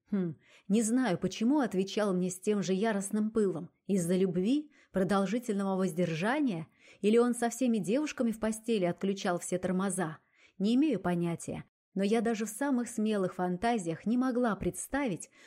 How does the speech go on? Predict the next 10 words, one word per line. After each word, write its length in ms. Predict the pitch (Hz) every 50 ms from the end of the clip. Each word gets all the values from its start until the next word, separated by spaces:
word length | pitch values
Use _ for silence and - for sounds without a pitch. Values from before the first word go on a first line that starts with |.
| -
что 260 | - - - - 208
он 140 | 214 220 214
может 320 | 233 285 294 254 190 175 175
быть 200 | 170 202 196 -
со 140 | - 190
мной 160 | 196 208 226 226
таким, 560 | 220 220 208 208 208 - 202 185 165 151 - _ - - - -
ненасытным, 920 | 175 185 233 240 240 247 240 - - - 240 220 220 214 165 170 160 156
диким, 500 | 147 147 214 247 233 233 - 170 160 151
бесстыдным, 800 | 143 240 269 262 - - - - 262 254 226 175 170 170 165 -